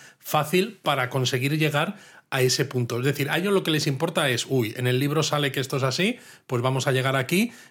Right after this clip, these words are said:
Oye, oye, si es que, ¿cómo llegamos a ello? Pues vamos a tener que acortar o no tenemos información". Va, tú da lo mismo, tú tira.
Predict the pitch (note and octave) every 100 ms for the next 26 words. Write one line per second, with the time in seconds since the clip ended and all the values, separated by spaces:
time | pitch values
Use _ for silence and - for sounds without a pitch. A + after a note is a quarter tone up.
0 | _ - - - - B2+ D#3 B2+ A2+ -
1 | C3+ B2+ A#2 C3+ C#3 B2+ A#2 A#2+ D3 F3+
2 | A#2 G#2+ A2+ A#2 B2+ D3+ D3+ C3+ A#2+ B2+
3 | A#2 A2 A#2 A2+ D3+ G#3 C#3 B2 C3+ D3+
4 | C#3 B2+ C3 B2 A#2+ A#2 D3+ C#3+ - -
5 | A#2+ A2 G2 G#2+ F#2 A#2 G#2+ G2+